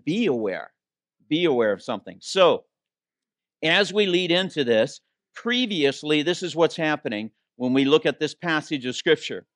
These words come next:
Previously, Jesus has come into Jerusalem on the foal of a donkey. We typically call this Palm Sunday. This is the triumphal entry when he comes into Jerusalem.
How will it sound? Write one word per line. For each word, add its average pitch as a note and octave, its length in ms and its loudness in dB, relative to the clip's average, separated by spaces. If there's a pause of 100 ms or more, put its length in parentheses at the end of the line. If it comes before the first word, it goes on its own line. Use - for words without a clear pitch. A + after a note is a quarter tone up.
(460)
Previously, F#3 800 2
Jesus F3+ 460 -6
has D3 180 -4
come F#3 240 -2
into G3+ 320 -2
Jerusalem F3 600 2
on D3+ 180 0
the C3+ 80 0
foal E3+ 360 0
of D3+ 100 0
a D3+ 40 -6
donkey. C#3+ 560 2 (240)
We B2+ 120 -4
typically E3+ 400 0
call E3 260 4
this D3+ 200 4
Palm D#3+ 380 -4
Sunday. C#3+ 640 0 (280)
This D3+ 180 0
is D#3+ 260 -4
the D#3 100 2
triumphal E3 680 0
entry F3 440 -2
when C3+ 160 0
he C#3 60 -2
comes D3+ 260 -4
into C#3 180 -6
Jerusalem. C#3+ 460 -2